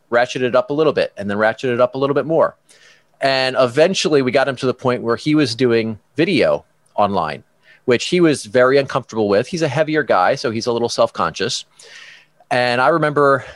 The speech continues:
a particular video, I was actually blown away at his response to it because he had posted a video about drug testing. So this is what they do. It's, it's a national drug testing company.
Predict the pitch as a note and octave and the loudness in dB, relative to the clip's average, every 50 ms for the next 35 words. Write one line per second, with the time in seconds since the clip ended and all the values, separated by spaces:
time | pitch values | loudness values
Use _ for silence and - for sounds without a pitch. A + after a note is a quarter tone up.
0 | - - D3 - - - - - E3+ - E3 D3+ D3 C3+ A2+ A2+ C3+ C#3+ C#3 B2+ | -12 -8 -6 -6 -4 -4 -4 -4 -2 0 2 4 4 4 2 2 2 2 4 4
1 | A2 G2+ G2 F#2+ - _ _ _ _ _ _ - A#2 C#3+ E3 D#3+ C3+ D3 D#3 D#3 | 6 6 4 2 0 _ _ _ _ _ _ -2 0 2 2 2 2 2 2 0
2 | - D3+ C#3+ C3+ A#2 C3 C3 C#3 D3+ D3 C#3+ C#3 D3+ D#3+ D3 A#2 A2+ A#2+ G#2+ A#2 | 0 0 0 0 2 2 4 4 4 4 4 4 4 4 4 2 2 0 -2 -4
3 | A2 - - C#3+ D#3 F3 C#3+ - - A#2+ G2 F2+ F#2 - A2 - G#2+ G#2 G2+ - | -6 -2 0 0 0 0 0 -4 -2 0 0 0 0 -2 -2 0 0 0 0 -4
4 | - - - - - - - _ _ _ _ - E3 F#3+ F#3 - E3+ E3 D#3 - | -10 -16 -20 -20 -20 -20 -20 _ _ _ _ 0 0 0 2 2 2 2 2 2
5 | - E3 D#3+ C3+ B2+ A#2+ A2+ A2 G#2+ G#2+ A2+ A#2 - _ _ _ _ _ _ _ | 0 0 0 2 2 2 2 4 4 4 4 2 0 _ _ _ _ _ _ _
6 | - B2 G2 A2+ G#2+ G#2 G#2 - _ _ _ _ _ _ _ _ _ _ - C#3+ | -6 -2 0 2 4 2 2 0 _ _ _ _ _ _ _ _ _ _ 0 0
7 | B2+ - - F#2+ E2 - - - - _ _ _ _ _ _ - - A2+ A2+ A#2 | 0 2 0 -4 -4 -4 -8 -14 -16 _ _ _ _ _ _ -4 -4 -2 -2 -2
8 | - B2 A2 A#2+ A#2 - A2 G2+ F#2+ F#2+ F#2 F2+ - - - - - G#2+ - - | -4 -4 -4 -4 -2 -2 -2 -2 0 0 -2 -2 -4 -6 -8 -8 -10 -10 -6 -6
9 | F#2 G2+ G#2 G#2+ G#2+ - B2+ A2+ G#2 G2 G#2 G2 - - F#2+ - - G2 F2+ - | -4 -2 -2 -4 -4 -6 -4 -4 -2 -2 -2 -2 -2 -4 -12 -12 -12 -12 -10 -10
10 | E2+ D2 - D#2 D2+ D2 D#2 | -10 -10 -8 -8 -10 -10 -12